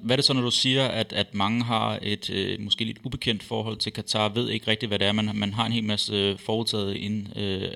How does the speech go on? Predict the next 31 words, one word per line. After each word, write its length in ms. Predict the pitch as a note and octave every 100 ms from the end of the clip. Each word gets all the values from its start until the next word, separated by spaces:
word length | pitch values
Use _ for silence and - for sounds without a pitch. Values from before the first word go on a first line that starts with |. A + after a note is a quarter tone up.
| -
antagelser 460 | A2 A2+ A2 F#2+
omkring 320 | G2+ - A2 G2
Qatar. 300 | A2 - G#2
Sådan, 140 | G#2
kan 100 | G2+
du 40 | G#2+
k-, 360 | B2 A#2 -
prøve 140 | - C3+
at 60 |
gøre 80 | A#2+
os 80 | A2+
lidt 200 | A2 _
klogere 260 | A#2+ A#2+
på, 180 | A#2 A#2+
hvad 120 | F#2+
det 80 | G2
er, 40 | G2
der 100 | A2
gør, 200 | G#2+ G#2
at 280 | - G2+
det 80 | -
er 100 | G2+
sådan 160 | G#2 A2
en, 160 | G2+
øh, 80 | G2
slyngelstat, 640 | F#2+ A2+ G2+ G#2 - G2 F2+
som 120 | G2+
det 100 | G2
nu 100 | G#2
engang 240 | G#2 G2+
er? 80 | G2+